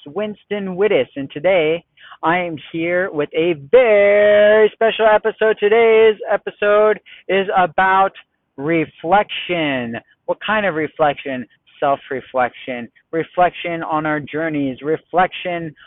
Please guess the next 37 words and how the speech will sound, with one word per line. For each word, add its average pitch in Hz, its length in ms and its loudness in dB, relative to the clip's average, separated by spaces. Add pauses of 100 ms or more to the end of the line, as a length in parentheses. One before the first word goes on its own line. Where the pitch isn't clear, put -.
(140)
on 156 140 0
our 160 160 2
purpose, 202 560 0 (100)
reflection 180 880 -4 (380)
of 160 160 2
ourselves 165 720 2 (160)
and 147 400 -4
of 139 260 -2
the 135 60 -4
mirrors 160 420 -4
that 139 160 -2
we 160 180 -4
are 147 380 2
for 139 220 -4
other 151 280 -2 (120)
people. 190 480 -2 (600)
What 165 220 -2
kind 190 200 -2
of 170 80 -6
reflection 190 760 -2
are 180 240 0
you? 175 460 -2
Are 143 200 -4
you 156 220 -10
muddy 170 460 -4
and 147 120 -12
cloudy 180 600 -2
and 143 360 -4
somebody 165 540 -6 (300)
cannot 165 420 0 (580)
get 170 240 2
a 156 100 2
true 170 300 -8
sense 170 220 -6
of 156 100 -14
things 170 240 -10
because 151 500 0